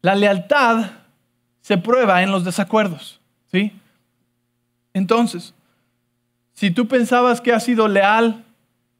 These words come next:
porque estás de acuerdo en todo, la lealtad realmente no ha sido probada.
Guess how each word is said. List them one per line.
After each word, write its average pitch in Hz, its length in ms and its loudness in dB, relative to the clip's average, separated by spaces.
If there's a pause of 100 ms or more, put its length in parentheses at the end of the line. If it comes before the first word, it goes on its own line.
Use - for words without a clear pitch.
(200)
porque 196 280 -2
estás 190 280 0
de 208 60 0
acuerdo 208 360 0
en 185 120 -2
todo, 208 380 0 (1040)
la 214 140 -2
lealtad 220 340 2
realmente 233 440 0
no 226 120 0
ha 220 60 0
sido 220 260 -2
probada. 202 440 -2